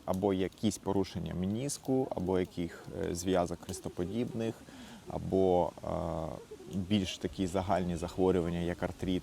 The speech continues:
або артроз різного ступеню. В бу-, будь-якому разі у людей виникає питання, як прокачати м'язи ніг, не задіючи, е, колінний суглоб,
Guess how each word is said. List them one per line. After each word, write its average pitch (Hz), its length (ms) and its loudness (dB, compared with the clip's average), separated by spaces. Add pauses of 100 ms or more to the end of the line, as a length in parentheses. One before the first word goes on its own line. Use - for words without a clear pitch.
або 85 220 -2
артроз 123 520 0
різного 107 420 0
ступеню. 90 580 -2 (1160)
В 95 60 0
бу-, 127 240 10
будь-якому 113 640 8
разі 127 680 4 (100)
у 95 160 2
людей 95 440 2
виникає 95 520 4
питання, 135 720 0 (360)
як 98 320 6 (380)
прокачати 98 680 4
м'язи 90 400 2
ніг, 131 280 -2 (380)
не 110 140 2
задіючи, 104 760 0
е, 98 160 2 (880)
колінний 92 340 2
суглоб, 82 420 -2